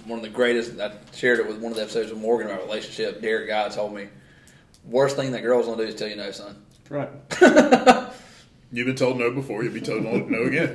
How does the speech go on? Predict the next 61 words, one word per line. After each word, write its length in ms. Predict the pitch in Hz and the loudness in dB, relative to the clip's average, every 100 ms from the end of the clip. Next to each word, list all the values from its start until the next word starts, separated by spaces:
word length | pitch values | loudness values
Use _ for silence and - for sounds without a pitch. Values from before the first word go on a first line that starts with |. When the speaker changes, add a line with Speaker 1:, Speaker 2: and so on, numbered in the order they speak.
| 165 | -2
Speaker 1:
<laughs> 20 | |
Hey, 360 | 139 139 110 95 | 2 4 6 4
and 160 | 123 139 | 0 6
that 220 | 160 156 | 8 8
was 140 | 160 151 | 6 4
one 80 | |
of 60 | 147 | 4
those 120 | 143 | 2
things 200 | 151 143 | 2 0
where 80 | 127 | 2
it's 80 | 120 | 2
like, 120 | 117 | 2
'cause 100 | 120 | 2
I, 320 | 127 156 - - - - - | 4 4 4 -2 -16 -12 2
I 40 | |
didn't 280 | 147 147 220 | 4 4 0
date 380 | - 113 117 113 - _ _ | 0 0 0 -6 -18 _ _
and 120 | 113 107 | -12 -6
I'm 380 | 104 107 107 | -6 -6 -10
glad 360 | 107 101 131 - | -6 0 0 -2
I 40 | |
did, 220 | 95 90 82 | -10 -16 -12
right? 280 | 95 107 92 | -10 -10 -10
Like, 180 | 98 | -10
I, 100 | 104 104 | -10 -8
that 200 | 107 113 | -10 -8
got 140 | 104 | -10
me 80 | 104 | -10
in 140 | 101 | -12
way 160 | 101 120 | -6 -4
more 180 | 117 110 | -4 -6
trouble 300 | - 107 107 | -4 -4 -4
than 80 | 104 | -8
what 100 | 101 | -10
I 40 | |
needed 220 | 104 104 | -10 -12
to 60 | 101 | -10
be 200 | 104 107 | -8 -8
in, 160 | 104 110 | -8 -6
but 300 | 107 - - - - - - - - - - | -6 -6 -16 -20 -18 -18 -20 -20 -20 -20 -2
that 260 | 135 165 - | 8 8 8
confidence 560 | 147 139 - 113 - | 4 2 2 -2 -4
just 240 | - 123 - | 0 0 0
to 80 | 110 | 2
be 240 | 113 110 | 2 2
me. 340 | 107 101 101 - _ _ | 0 -6 -8 -16 _ _
So, 220 | - - - - | -10 -10 -10 -8
there 160 | 143 131 | -2 0
Speaker 3:
Okay. 60 | 120 | 0
Speaker 1:
you 20 | |
go. 140 | 110 113 | -2 -4
Speaker 2:
Cool. 320 | - 110 143 - | -6 -4 -4 -8
Speaker 1:
Slap 360 | - 120 117 131 | -4 -2 -2 -2
Speaker 2:
Well, 100 | 117 | -2
Speaker 1:
that. 80 | |
Speaker 2:
good 40 | 110 | -2
answer. 260 | 123 117 101 - - | -6 -10 -16 -20 -10
Speaker 3:
Piggybacking 720 | - 131 131 123 113 120 117 | -2 2 2 2 0 0 -4
off 180 | 101 98 | -6 -10
of 140 | 101 135 | -12 -8
that 380 | 98 90 - | -8 -10 -16